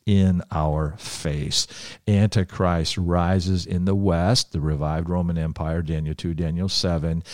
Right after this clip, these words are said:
He is opposed by Islam, the kings of the south, Daniel eleven. He will be opposed by Russia and her allies, Ezekiel thirty-eight and thirty-nine. The final battle with China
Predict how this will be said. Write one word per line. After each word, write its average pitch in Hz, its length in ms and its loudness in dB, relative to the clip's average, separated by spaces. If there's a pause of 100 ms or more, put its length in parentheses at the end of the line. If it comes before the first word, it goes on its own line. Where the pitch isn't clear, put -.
(220)
He 110 200 2
is 104 160 4
opposed 113 760 2
by 101 220 2
Islam, 95 440 0
the 78 100 -2
kings 85 360 -4
of 90 80 -2
the 101 120 0
south, 85 540 0
Daniel 85 500 -4
eleven. 85 460 -2 (240)
He 117 180 6
will 107 180 6
be 113 340 4
opposed 104 720 4
by 107 180 6
Russia 104 560 4
and 80 180 -2
her 104 220 0
allies, 82 560 -2
Ezekiel 82 480 -2
thirty-eight 85 500 -2
and 90 120 -6
thirty-nine. 85 640 -2 (300)
The 101 100 0
final 117 440 4
battle 101 460 2
with 98 280 -4
China 87 580 2